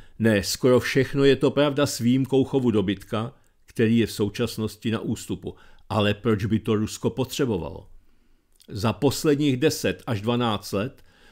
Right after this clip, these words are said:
se Rusko nepostřehnutelně stalo jednou z nejvíce prosperujících zemědělských zemí na světě, nejen, že je zcela soběstačné v základních potravinách,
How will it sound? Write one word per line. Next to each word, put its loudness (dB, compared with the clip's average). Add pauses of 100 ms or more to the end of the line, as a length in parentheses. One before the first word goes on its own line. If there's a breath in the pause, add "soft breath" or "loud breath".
se 0
Rusko 0
nepostřehnutelně 0
stalo 0
jednou 2
z -4
nejvíce 2
prosperujících -2
zemědělských 0
zemí 0
na -2
světě, -6 (460 soft breath)
nejen, 6
že 0
je 2
zcela -2
soběstačné -2
v -4
základních -4
potravinách, -4